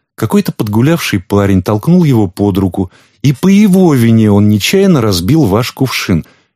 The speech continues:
Его дело было смотреть лучше. Уж коль ты нанялся в дом, так умей приноравливаться к компании.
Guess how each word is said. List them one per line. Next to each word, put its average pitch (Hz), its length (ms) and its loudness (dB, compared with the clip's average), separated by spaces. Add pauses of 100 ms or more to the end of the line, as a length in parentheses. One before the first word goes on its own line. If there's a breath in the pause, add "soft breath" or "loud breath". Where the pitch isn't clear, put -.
(120)
Его 120 520 2
дело 151 380 0
было 123 240 0
смотреть 175 760 -2
лучше. 127 560 0 (320 soft breath)
Уж 123 140 -2
коль 185 220 0
ты 180 120 -2
нанялся 185 680 0
в 127 120 -2
дом, 147 320 0
так - 180 -6
умей 175 280 2
приноравливаться 226 800 0
к - 100 -16
компании. 175 580 -2